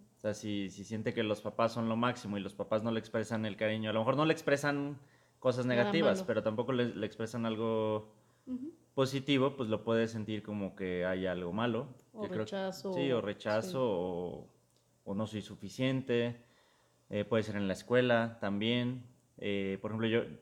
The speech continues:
Speaker 1: creo que desde muy chico era muy sensible, más sensible que los, que los demás niños, y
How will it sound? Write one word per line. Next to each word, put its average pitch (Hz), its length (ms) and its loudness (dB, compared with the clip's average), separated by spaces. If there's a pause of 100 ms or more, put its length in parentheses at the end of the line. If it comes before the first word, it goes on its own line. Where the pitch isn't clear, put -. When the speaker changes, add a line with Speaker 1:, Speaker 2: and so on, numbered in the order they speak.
(100)
Speaker 1:
creo 110 180 -4
que 123 100 2
desde 110 200 2
muy 110 240 0
chico 117 300 -4
era 110 160 4
muy 110 220 0
sensible, 113 720 0 (140)
más 104 240 -6
sensible 107 400 -6
que 101 100 -8
los, - 500 -6 (840)
que 110 120 -4
los 104 140 2
demás 113 280 2
niños, 131 640 2
y 104 380 -4